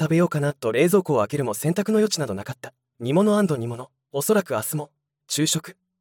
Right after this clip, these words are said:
味噌煮込みうどん。赤だしの煮物で味噌煮込みうどん。卵を絡めるとさらにこってりで美味しい。夕食、素鶏。配達は今日も早上がり。まずは半額お惣菜で軽く乾杯してから何か作るか、と思うも夕食はこれだけで終了。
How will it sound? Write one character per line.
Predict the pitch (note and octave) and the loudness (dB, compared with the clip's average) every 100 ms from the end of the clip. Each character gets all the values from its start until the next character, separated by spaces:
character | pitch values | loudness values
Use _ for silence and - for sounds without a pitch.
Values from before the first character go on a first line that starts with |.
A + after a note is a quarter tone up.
| _ | _
味 | B2+ | -6
噌 | C3 G3+ | 0 2
煮 | G3+ | 4
込 | G#3+ | 4
み | G#3+ | 2
う | F#3+ | 2
ど | B2+ | -2
ん。 | - _ _ B2+ | -10 _ _ -2
赤 | C3 | 2
だ | G3+ | 2
し | G3+ | 4
の | G3 | 2
煮 | E3+ | 4
物 | E3+ E3+ | 2 2
で | D#3 | 0
味 | C#3 | 0
噌 | G3 | 0
煮 | G3+ | 0
込 | G#3 | 2
み | G3+ | 2
う | F#3 | 2
ど | C3 | -4
ん。 | - _ _ | -12 _ _
卵 | C#3 E3 G#3 F3 | -2 2 4 4
を | |
絡 | D3 D3 | 2 0
め | D#3 | 0
る | |
と | C#3 A2+ | -2 -4
さ | - | 0
ら | A3 | 0
に | D#3+ | 0
こ | - - | -2 -4
っ | |
て | G#3 | 0
り | F#3 | 2
で | B2 | 2
美 | |
味 | B2 | 0
し | - | -2
い。 | D3+ - _ _ - | -6 -12 _ _ -6
夕 | B2+ | -2
食、 | D#3 D#3 - - _ _ _ | 0 -2 -8 -20 _ _ _
素 | - - | -10 -4
鶏。 | F3 D3 _ _ _ _ _ | -4 -4 _ _ _ _ _
配 | D#3 F#3 | 0 2
達 | F#3+ F#3+ | 0 0
は | F#3 G#3 | 0 2
今 | G#3 | 2
日 | |
も | B2+ | 2
早 | A2+ C#3 | -2 -2
上 | D#3+ | -2
が | C3 | -4
り。 | B2+ _ _ | -10 _ _
ま | D3 F#3 | 2 4
ず | F3+ | 4
は | C3 | 4
半 | D3+ F#3+ | 2 2
額 | G3 | 2
お | G#3+ | 0
惣 | F#3+ G#3 | 2 2
菜 | F#3+ | 4
で | D#3+ | 2
軽 | - F3 | 0 -2
く | - | -2
乾 | E3+ E3+ | -4 0
杯 | F3+ | 0
し | - | 0
て | F3+ | 0
か | C#3+ | 0
ら | G#2 | 0
何 | E3+ G#3+ | 2 0
か | D3+ | -2
作 | - C3 | -10 -10
る | |
か、 | A#2+ - _ _ | -12 -16 _ _
と | - F3+ | 0 2
思 | F3 G3 | 4 4
う | |
も | D3 G#2+ | 4 2
夕 | C#3 | 0
食 | E3 F3 F3 | 0 2 0
は | |
こ | - D#3+ | 2 0
れ | |
だ | F#3+ | 2
け | G#3+ | 0
で | D#3 | -2
終 | - A2 | -4 -6
了。 | A#2 | -8